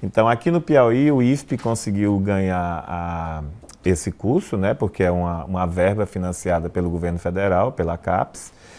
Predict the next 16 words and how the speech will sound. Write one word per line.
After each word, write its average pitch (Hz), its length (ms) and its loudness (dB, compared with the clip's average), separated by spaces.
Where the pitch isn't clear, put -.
e 120 60 -6
nós 120 140 2
vamos 131 200 4
atender 120 560 4
a 123 40 6
licenciatura 123 960 0
desses 117 760 0
ajuntamentos 123 880 2
que 147 100 -4
nós 131 280 0
temos 127 340 0
nessas 127 420 2
regiões: 135 640 0
Paulistana, 95 840 0
Piripiri, 98 800 2
Uruçuí 104 840 0